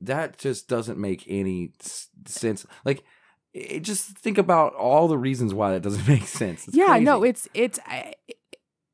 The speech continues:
Speaker 2: it makes you speechless.
Speaker 1: Yeah, it
Speaker 2: Like,
Speaker 1: kinda
Speaker 2: how
Speaker 1: does.
Speaker 2: is that even real?
Speaker 1: Yeah.
Speaker 2: So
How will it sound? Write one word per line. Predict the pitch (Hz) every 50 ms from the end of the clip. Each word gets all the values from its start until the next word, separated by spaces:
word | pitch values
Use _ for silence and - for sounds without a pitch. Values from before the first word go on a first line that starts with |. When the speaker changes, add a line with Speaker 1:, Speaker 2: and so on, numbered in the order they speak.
| _
Speaker 2:
it | - - 214
makes | 247 254 277 - - -
you | 208
speechless. | - - - - 269 302 381 - - - - - - - 190 135
Speaker 1:
Yeah, | 160 165 165 170
it | -
Speaker 2:
Like, | 247 247 -
Speaker 1:
kinda | 226 - 180 196
Speaker 2:
how | - 302 320 330
Speaker 1:
does. | 330 330
Speaker 2:
is | 254
that | 294 294 285
even | 311 285 302 220 226 220 202 185
real? | 233 285 294 202 123 - - -
Speaker 1:
Yeah. | 110 131 135 123 98 82 76 - _ _ _ _
Speaker 2:
So | - - - - 202 196 190 185 185 190